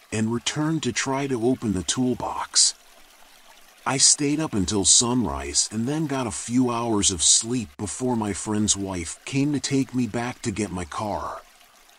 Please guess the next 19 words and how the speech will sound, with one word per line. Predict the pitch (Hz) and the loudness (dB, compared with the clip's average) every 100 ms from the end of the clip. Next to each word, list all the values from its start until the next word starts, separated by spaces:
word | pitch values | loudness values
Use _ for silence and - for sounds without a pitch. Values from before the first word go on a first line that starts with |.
| - - - - - - | -20 -20 -20 -20 -12 -4
I | 123 127 | -2 -2
asked | 156 165 - | -2 0 0
if | 131 | -2
I | 113 | -2
could | 101 110 85 | -2 0 4
store | - 127 123 117 | 4 4 2 2
my | 95 | 0
tools | 92 - 120 117 107 | -2 -4 -2 0 0
at | 90 | 0
their | 90 | -2
place | 80 - 104 104 | -4 -2 0 0
for | - 95 | -2 0
safekeeping, | - 123 113 - 127 120 90 78 71 - - - | 2 2 -2 -6 -4 -4 -4 -8 -10 -18 -20 -12
and | 101 107 113 | -2 2 2
they | 131 | 2
agreed. | 123 98 120 151 101 - - - - - - - - - - - - - | 2 0 0 0 0 -8 -18 -20 -20 -20 -20 -20 -20 -20 -20 -20 -14 -4
The | |
next | 113 139 151 - - | 0 0 0 0 0
day, | 104 80 71 | 0 -4 -10